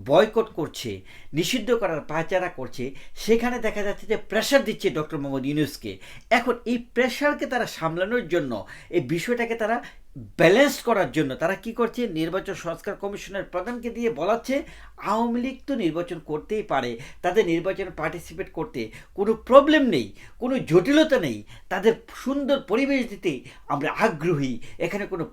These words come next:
প্রবলেম দেখছি না। আবার পরক্ষণে তারা কি করছে? বৈষম্য বিরোধী ছাত্র নেতাদেরকে দিয়ে আবার কিভাবে আওয়ামী লীগ যেন না আসতে পারে, সেই জন্য, সেই পরিবেশটা ক্রিয়েট করার জন্য, হাঙ্গামা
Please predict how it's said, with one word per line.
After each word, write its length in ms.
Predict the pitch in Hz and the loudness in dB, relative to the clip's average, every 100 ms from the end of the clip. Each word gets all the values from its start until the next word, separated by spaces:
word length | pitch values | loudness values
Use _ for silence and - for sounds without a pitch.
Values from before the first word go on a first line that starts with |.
| - | 0
প্রবলেম 360 | 214 180 220 165 | 0 2 0 0
দেখছি 260 | 156 - 151 107 | -2 -2 -6 -6
না। 60 | 98 - - 156 | -10 -16 -4 -2
আবার 180 | 170 - - | -2 -4 0
পরক্ষণে 500 | 170 208 - 240 277 | 2 2 0 2 4
তারা 140 | 269 269 269 | 4 2 0
কি 60 | 233 | 2
করছে? 220 | 277 285 302 302 - - | 2 4 0 -2 -16 -2
বৈষম্য 380 | 131 156 - 220 220 | 2 2 0 2 2
বিরোধী 260 | 208 202 190 190 | 2 2 0 -2
ছাত্র 200 | 165 - 170 | -6 -6 -4
নেতাদেরকে 520 | 160 190 175 170 180 123 107 - - 120 | -2 -4 -6 -6 -6 -6 -8 -16 -16 -4
দিয়ে 260 | 143 160 185 - - - | 0 2 2 -4 -18 -4
আবার 280 | 123 139 143 113 | -2 0 0 -2
কিভাবে 380 | - 170 214 240 147 156 - - 139 | -6 -2 2 4 4 0 -8 -8 2
আওয়ামী 260 | 185 247 294 302 | 4 6 6 6
লীগ 120 | 285 190 | 6 4
যেন 120 | 220 143 127 | 0 2 -4
না 60 | 147 | -2
আসতে 200 | 165 - 185 | -4 -6 0
পারে, 160 | 180 233 269 - - | 0 0 -4 -16 -12
সেই 180 | - 147 147 | -4 -2 0
জন্য, 200 | 160 156 120 - - - | -2 -2 -8 -12 -18 0
সেই 180 | 170 175 - | 2 2 2
পরিবেশটা 480 | 247 285 277 - 202 - | 2 6 4 4 -4 -4
ক্রিয়েট 240 | 185 240 - | -4 -4 0
করার 200 | 180 170 131 | 0 0 -4
জন্য, 160 | 131 104 - - - | -6 -6 -16 -18 -8
হাঙ্গামা 560 | 180 254 269 277 277 262 | -2 -2 2 2 4 2